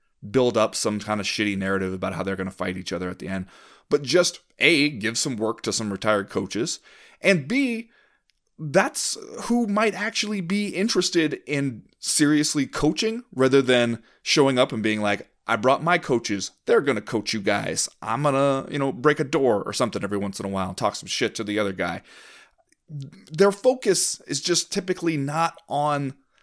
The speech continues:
the coaching aspect as much as their own career, 'cause that's the headspace they're in, and that, that makes sense.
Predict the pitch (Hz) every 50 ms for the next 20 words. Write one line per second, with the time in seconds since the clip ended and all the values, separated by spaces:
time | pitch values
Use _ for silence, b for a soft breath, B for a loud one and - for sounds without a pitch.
0 | _ _ - - - - - - 185 185 185 175 160 - - 151 165 156 - -
1 | 120 110 - - 82 98 110 110 110 107 104 98 - - 101 107 107 98 101 117
2 | 110 104 113 123 131 127 123 120 - - 180 277 277 240 214 202 202 190 170 156
3 | 165 165 170 - - - 160 156 151 - - - - 170 160 147 - - - 120
4 | 98 - - - 120 101 107 110 107 78 - - 117 127 135 147 139 143 165 165
5 | 160 165 151 - - - 175 120 -